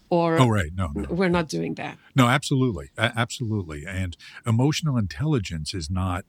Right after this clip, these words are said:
Speaker 2: the lack of emotion or stifling emotions or anything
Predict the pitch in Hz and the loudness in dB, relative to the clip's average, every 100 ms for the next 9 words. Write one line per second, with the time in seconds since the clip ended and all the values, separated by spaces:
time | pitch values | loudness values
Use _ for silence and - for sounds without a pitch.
0 | _ - - 107 85 87 85 80 71 78 | _ -20 -8 -2 0 2 0 -2 -6 0
1 | 110 110 - 69 65 78 80 78 - - | 2 2 0 -8 -10 -10 -8 -6 -4 -2
2 | 92 95 90 65 69 67 57 - - - | 0 0 -2 -8 -8 -8 -8 -8 -8 -10
3 | - 73 69 - | -8 -10 -8 -10